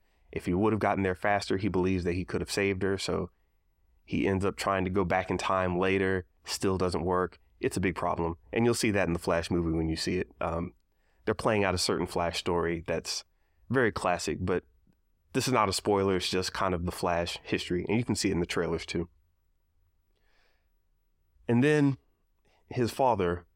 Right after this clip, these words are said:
is imprisoned. He wasn't fast enough to, to learn what he needed to do to get him the evidence, to get him out of jail. So now his father's stuck. His father's stuck somewhere and can't move.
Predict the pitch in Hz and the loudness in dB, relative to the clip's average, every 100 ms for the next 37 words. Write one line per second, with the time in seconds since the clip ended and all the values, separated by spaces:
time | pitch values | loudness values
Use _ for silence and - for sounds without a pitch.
0 | _ _ _ _ 101 98 92 - 107 98 | _ _ _ _ 0 0 0 -2 -4 0
1 | 117 90 82 - _ _ _ - 107 120 | 2 2 -2 -6 _ _ _ -4 0 2
2 | 135 131 120 113 - 110 107 101 - 104 | 2 0 0 0 0 0 0 0 0 2
3 | 98 92 - _ _ _ _ _ _ _ | 2 0 -4 _ _ _ _ _ _ _
4 | _ _ _ _ _ - - 98 101 113 | _ _ _ _ _ -6 0 2 4 4
5 | 110 104 - 101 107 110 95 - 95 98 | 4 2 2 2 2 2 0 0 0 2
6 | 95 95 92 98 101 101 101 95 95 95 | 4 2 0 -2 0 0 0 0 0 0
7 | 95 95 92 - 92 95 98 92 92 92 | 2 0 -2 -4 -2 -2 -2 0 0 -2
8 | 85 87 87 87 - _ _ - 101 113 | -2 0 0 -2 -6 _ _ -4 0 2
9 | 120 113 101 - 117 107 95 82 - - | 2 0 -2 -2 0 2 2 0 -2 -2
10 | 87 - - _ _ _ _ _ - 117 | -4 -6 -16 _ _ _ _ _ -6 -4
11 | - 139 127 - 120 - 110 104 98 87 | 2 2 2 0 -2 0 0 0 0 -2
12 | - 104 - 95 82 80 | -2 -2 0 0 0 -4